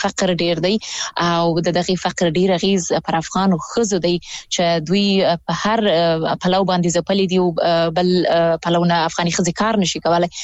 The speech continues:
د دوی غوښتنه دا ده چې دغه بشري مرستې چې افغانستان ته ځي، آه، د دې د څارنې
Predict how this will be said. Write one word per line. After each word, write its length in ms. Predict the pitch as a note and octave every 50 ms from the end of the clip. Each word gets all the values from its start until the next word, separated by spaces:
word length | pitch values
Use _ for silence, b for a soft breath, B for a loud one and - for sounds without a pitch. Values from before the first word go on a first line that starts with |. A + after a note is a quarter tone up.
| B B B - -
د 20 | F3+ E3
دوی 100 | G#3+ A#3+
غوښتنه 480 | B3+ C4+ C#4+ - - - F#3 E3 D#3+
دا 140 | D3+ E3 E3
ده 120 | D#3 E3+
چې 300 | E3 - - - E3 D#3+ F3
دغه 200 | F#3 F3 A3 - - F#3 F#3
بشري 300 | F#3 - - F#3 G3+ A#3+
مرستې 360 | A3+ A3 G3+ G3 F#3+ - - D#3+
چې 60 | - D#3+
افغانستان 760 | D#3 D#3+ - - E3+ E3 E3 - - - G#3 A3+ B3+ C4 B3+
ته 120 | - A3 F3
ځي، 220 | D#3 D#3+ F#3 G#3 G#3 B B B B B B B -
آه، 160 | G3 G3 G3
د 100 | G3 F3+ G3+ F#3
دې 100 | F#3+ A3 A3+ G3+
د 20 | A#3 A3 A3 G#3+ G#3+ F#3+ E3 - -
څارنې 340 | - F3+ F#3 F#3+ A3+ A3 A#3